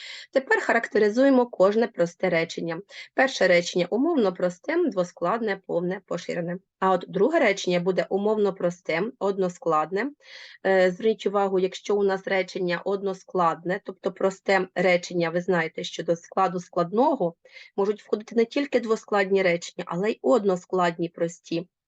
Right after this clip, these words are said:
Так от, коли в нас односкладне речення, ми обов'язково повинні вказати вид односкладного речення.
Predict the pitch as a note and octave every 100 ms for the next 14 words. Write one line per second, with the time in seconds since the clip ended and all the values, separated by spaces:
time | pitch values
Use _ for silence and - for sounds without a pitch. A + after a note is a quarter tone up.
0 | _ F3 G3+ G3 G#3 G#3+ F#3 F3 F3+ F#3
1 | F3 F3 - C4 D#4+ G#3 F3+ - F#3 F3+
2 | F3+ E3 E3 E3+ - F#3+ A#3+ - F#3 G3+
3 | G3+ - G3+ G3+ F3+ F3 E3+ E3+ F#3 B3+
4 | - D#4 G#3+ F3 - E3 E3+ F#3 F#3 F#3+
5 | - E3+ D#3+ - E3+ E3